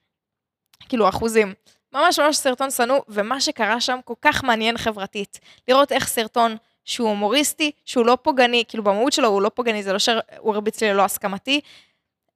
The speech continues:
איך הוא מצליח לעצבן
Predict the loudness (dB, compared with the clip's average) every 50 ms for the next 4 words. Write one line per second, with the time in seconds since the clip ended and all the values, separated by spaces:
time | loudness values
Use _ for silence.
0 | _ _ _ _ _ _ _ _ _ _ _ 2 2 2 2 0 -4 -6 -8 _
1 | -6 -6 -6 -6 -4 -4 -2 -2 -2 -2 -2 -4 -4 0 2 2 4 2 2 0
2 | -6 -10 -6 -2 0 2 2 0 -2 -4 -6 -2 2 4 4 4 2